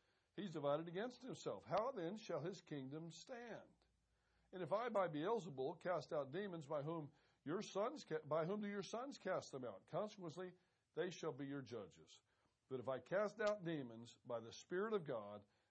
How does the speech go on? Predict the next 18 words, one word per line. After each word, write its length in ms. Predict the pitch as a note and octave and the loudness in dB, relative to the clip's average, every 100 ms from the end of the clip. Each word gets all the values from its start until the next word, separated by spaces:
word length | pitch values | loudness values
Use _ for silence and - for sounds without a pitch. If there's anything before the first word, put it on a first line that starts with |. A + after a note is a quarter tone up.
| _ | _
then 120 | B2 | -10
the 80 | A2 | -10
kingdom 400 | - F#3 G#3 G3+ | -4 -4 -2 -4
of 140 | G3 C#3+ | -6 -2
God 240 | C#3+ D3 | 0 0
has 120 | C#3+ | -2
come 200 | - C3 | -8 -8
upon 340 | A#2+ B2 A#2 G2 | -8 -6 -8 -8
you.'" 340 | F2 F#2 C#3 | -16 -8 -6
Jesus 240 | F3 G3+ D#3 | -6 -8 -8
has 120 | B2 | -6
drawn 240 | C3+ B2 | -6 -6
a 60 | G#2+ | -4
line 380 | A#2 D#3 G3+ G3+ | 0 2 2 0
in 100 | G3+ | -4
the 100 | F3+ | -6
sand 400 | - F#3 G#3 G#3 - _ _ _ - | -4 -4 -4 -6 -14 _ _ _ -14
that's 200 | A#2 | -12